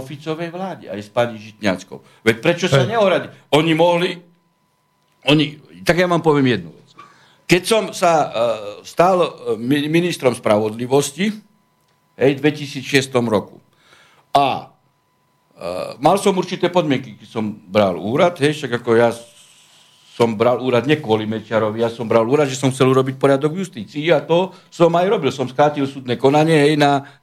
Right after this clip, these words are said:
Speaker 1: na jedenásť mesiacov. Hej, a nakoniec sa zrušil aj špeciálny súd v tej podobe,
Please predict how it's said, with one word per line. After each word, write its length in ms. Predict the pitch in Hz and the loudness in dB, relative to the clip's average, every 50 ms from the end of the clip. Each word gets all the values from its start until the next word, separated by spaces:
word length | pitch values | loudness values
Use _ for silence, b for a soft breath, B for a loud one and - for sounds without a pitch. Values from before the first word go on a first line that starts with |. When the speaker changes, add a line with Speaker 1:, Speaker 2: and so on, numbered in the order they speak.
| B B | B B
Speaker 1:
na 160 | 156 151 143 | 4 4 4
jedenásť 480 | 143 147 147 143 156 151 151 147 147 151 | 4 4 4 2 2 4 2 2 0 0
mesiacov. 560 | 180 202 196 - 170 139 127 - 120 101 90 B B B B B | 0 0 0 2 2 2 2 2 -2 -4 -4 B B B B B
Hej, 240 | - 120 139 143 | 2 2 2 2
a 160 | 131 135 135 139 | 2 0 0 0
nakoniec 320 | 143 139 143 160 156 147 | 0 2 2 2 0 0
sa 160 | 147 - 139 | 0 0 2
zrušil 320 | 127 135 160 160 - 160 156 | 2 2 0 0 0 2 2
aj 160 | 143 139 135 | 2 2 0
špeciálny 480 | - 156 143 143 - 151 139 135 127 | -2 -4 -4 -2 2 2 2 2 2
súd 320 | 127 113 - 180 175 - - | -2 -6 -8 -10 -8 -2 0
v 80 | 147 | 0
tej 60 | 147 143 | 0 2
podobe, 480 | 143 147 139 131 143 143 139 147 151 | 0 0 0 2 2 2 2 2 2